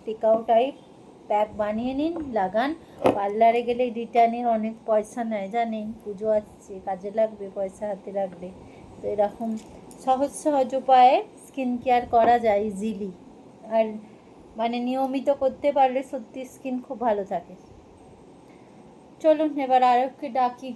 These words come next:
টাইম হয়েছে, ওকে লাঞ্চটা করিয়ে দিই, দিয়ে একটু রেস্ট করাই। আবার সন্ধেবেলা নিয়ে বসতে হবে, পরীক্ষা আছে কালকে। তো চলুন, লাঞ্চ করি। পনিরটা দেখুন কতটা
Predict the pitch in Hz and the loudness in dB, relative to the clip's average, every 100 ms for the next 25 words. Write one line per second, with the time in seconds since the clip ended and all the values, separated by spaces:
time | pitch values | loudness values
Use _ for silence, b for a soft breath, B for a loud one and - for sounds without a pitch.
0 | - 233 233 247 262 240 - 320 302 233 | 0 0 0 -4 -6 -6 -4 -2 0 -2
1 | 226 240 233 233 226 214 214 - 226 220 | -2 0 0 0 -2 -4 -4 -8 -12 -8
2 | 220 220 233 294 427 - B B - 208 | -8 -6 -6 -6 -6 -12 B B -20 -8
3 | 226 214 - 226 214 214 - 262 233 220 | -4 -4 -4 -4 -2 -4 -8 -4 0 4
4 | 240 330 233 202 220 - 208 202 208 208 | 4 4 2 0 -6 -8 -10 -6 -2 0
5 | 214 220 220 202 214 - 254 226 247 262 | -2 -2 -6 -8 -10 -6 -2 0 -2 -4
6 | 208 196 - 233 214 214 214 208 202 - | -10 -10 -6 -2 -2 -4 -4 -2 -2 -6
7 | 262 339 - B B B - - - 240 | -8 -8 -14 B B B -20 -20 -12 -10
8 | 233 - 285 277 349 381 - - - 247 | -10 -2 -2 -2 -6 -10 -18 -20 -2 0
9 | 262 285 - - 294 302 - - - - | 0 -2 -8 -4 -4 -6 -14 -20 -20 -20
10 | - - - - - - - - _ - | -20 -20 -20 -20 -20 -20 -20 -20 _ 0
11 | 254 247 262 262 - 285 254 254 254 277 | 2 4 2 2 2 4 4 2 2 2
12 | 262 285 370 - - - - - 233 233 | 2 2 -2 -8 -12 -12 -8 0 0 2
13 | 294 285 285 | -2 -2 4